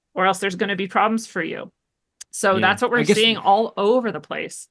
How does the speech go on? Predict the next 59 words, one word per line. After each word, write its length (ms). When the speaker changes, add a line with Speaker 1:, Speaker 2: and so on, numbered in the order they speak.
Speaker 2:
We, 280
it, 320
but 140
w-, 320
should 220
we 120
really 240
be 140
that 200
surprised 600
to 60
find 320
that 140
in 140
academia? 600
I 60
mean, 180
we 120
spend 260
our 140
entire 360
lives 380
having 240
to 60
regurgitate 680
back 240
to 100
the 80
teacher 380
what 160
the 60
teacher 340
told 240
us 120
to 100
believe 360
and 140
what 300
they 120
told 200
us 100
to 100
say. 420
And 100
now, 240
and, 240
and, 340
and 160
it 140
was 180
one 260
thing 280
when 120
I 120
was 160
just 260
sitting 300
in 160
my, 300